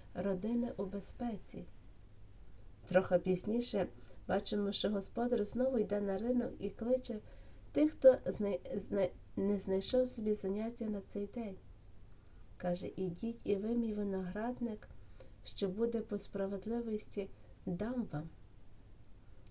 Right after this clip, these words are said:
Перші згодились працювати за чітку встановлену суму. Для... для тих, хто спізнився, роботодавець обіцяє справедливість. Цим другим доведеться виявити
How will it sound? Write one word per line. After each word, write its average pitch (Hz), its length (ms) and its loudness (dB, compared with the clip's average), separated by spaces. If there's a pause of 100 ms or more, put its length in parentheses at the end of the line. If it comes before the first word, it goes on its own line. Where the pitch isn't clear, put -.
(320)
Перші 190 320 4
згодились 196 440 2
працювати 202 640 2
за 190 180 0
чітку - 500 -6
встановлену 208 800 0
суму. 208 400 0
Для... 175 180 -4 (420)
для 175 180 2
тих, 247 320 2
хто 214 280 -6 (320)
спізнився, 196 840 -2
роботодавець 180 880 0
обіцяє 190 520 -2
справедливість. 185 920 -4 (1200)
Цим 190 220 4
другим 214 460 4
доведеться 208 720 2 (360)
виявити 233 800 2